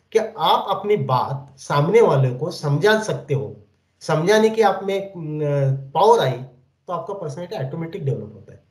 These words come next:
तो इसी तरह से मैंने किया और बच्चे आज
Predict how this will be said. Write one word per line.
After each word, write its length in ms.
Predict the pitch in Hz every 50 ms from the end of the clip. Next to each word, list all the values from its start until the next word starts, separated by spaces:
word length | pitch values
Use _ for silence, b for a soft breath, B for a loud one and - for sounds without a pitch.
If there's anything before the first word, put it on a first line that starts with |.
| _ _ _ _ -
तो 60 | -
इसी 240 | 190 180 165 - 220
तरह 180 | 214 214 208 202
से 140 | 202 214 208
मैंने 240 | 202 202 208 202
किया 300 | 202 - 208 208 208 202
और 240 | 196 196 185 180 185
बच्चे 300 | 175 175 160 - - 214
आज 160 | 214 208 202